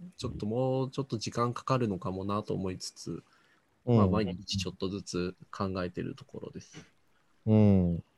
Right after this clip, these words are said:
Speaker 2: うん。実際にその、今日の時間は、どういうことを話したいですか？その心の豊かさ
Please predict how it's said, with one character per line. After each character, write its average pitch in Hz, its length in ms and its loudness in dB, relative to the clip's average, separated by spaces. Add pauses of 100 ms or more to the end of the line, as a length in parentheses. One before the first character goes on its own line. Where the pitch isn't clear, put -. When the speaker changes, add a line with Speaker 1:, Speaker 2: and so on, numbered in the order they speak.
Speaker 2:
う 98 60 4
ん。 90 420 4 (2250)
実 104 60 0
際 120 180 2
に 117 120 6
そ 127 120 0
の、 107 460 6 (120)
今 117 160 8
日 104 40 6
の 90 100 6
時 85 140 -2
間 90 320 4
は、 85 320 6 (1000)
ど 101 140 8
う 104 60 10
い 107 140 6
う 104 60 4
こ - 140 0
と 101 80 8
を 87 40 8
話 82 260 4
し - 20 -10
た 85 80 4
い 85 40 6
で - 40 2
す - 100 -10
か？ - 140 2
そ - 100 -4
の 87 160 2
心 98 320 4
の 98 140 4
豊 92 240 2
か 87 100 4
さ 92 360 4